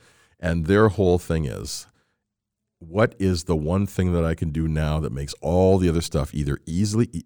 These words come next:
easier or not necessary?" If there's one thing, what can I do? Let me think about this. Okay, whatever that one thing is, that's what I do now,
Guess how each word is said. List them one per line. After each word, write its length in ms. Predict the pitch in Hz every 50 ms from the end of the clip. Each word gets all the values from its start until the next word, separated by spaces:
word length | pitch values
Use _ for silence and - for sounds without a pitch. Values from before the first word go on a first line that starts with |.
| _ _ -
easier 580 | 104 113 113 104 107 101 107 113 127 143 147 - _ -
or 440 | 78 76 73 73 73 73 73 76 - - - -
not 280 | 80 78 80 80 -
necessary?" 580 | 69 76 73 - - 73 - - - - - - _ _ _ _ _ _ _ -
If 140 | 80 80 -
there's 200 | 92 85 82 78
one 300 | 73 73 90 104 113 110
thing, 260 | - - 80 69 67
what 260 | 76 76 76 85 92 -
can 120 | - 110
I 120 | 104 95
do? 200 | 82 69 - -
Let 140 | - 67 80
me 80 | 92 90
think 260 | - - 95 92 -
about 280 | 76 67 57 53 - -
this. 180 | - - -
Okay, 220 | 76 - - 78 71
whatever 340 | 71 76 80 92 101 104
that 200 | 98 95 90 -
one 220 | 73 82 85 87 90
thing 200 | - - 82 73
is, 240 | 73 87 107 95 78
that's 260 | 76 80 - - -
what 80 | 78
I 80 | 71 73
do 160 | 73 69 69
now, 160 | 71 64 50